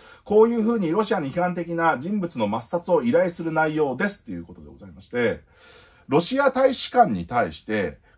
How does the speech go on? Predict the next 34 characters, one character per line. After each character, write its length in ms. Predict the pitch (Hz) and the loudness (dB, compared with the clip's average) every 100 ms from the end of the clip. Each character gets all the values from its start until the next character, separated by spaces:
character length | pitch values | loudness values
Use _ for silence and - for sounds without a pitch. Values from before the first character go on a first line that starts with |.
| - | 0
こ 100 | 185 | 4
の 100 | 269 | 4
人 80 | |
た 120 | - - | 4 2
ち 100 | 107 | 0
が 220 | 175 - | 0 2
あ 40 | |
ま 140 | 202 254 | 4 4
り 140 | 254 | 2
に 80 | 220 | -2
も 160 | 127 | -2
反 360 | 113 202 214 123 | -2 0 0 0
ロ 120 | 147 | -2
シ 180 | 180 - | -4 -4
ア 80 | 101 | -6
な 100 | 87 | -8
の 140 | 73 | -8
で、 340 | 82 262 87 - _ - | -2 -2 -2 -8 _ -6
え 380 | 92 87 82 82 | -4 -2 -4 -8
ー、 20 | _ | _
報 260 | - 269 | 6 6
告 200 | 277 233 | 6 -2
し 160 | 254 254 | -2 0
ま 120 | 262 | 2
す 120 | 247 | 0
っ 40 | 185 | -4
て 140 | - | -8
い 60 | 90 | -12
う 60 | |
形 300 | - - 85 | -10 -14 -16
で 100 | 85 | -18
で 60 | 71 | -20
す 80 | - | -16
ね、 160 | 90 | -16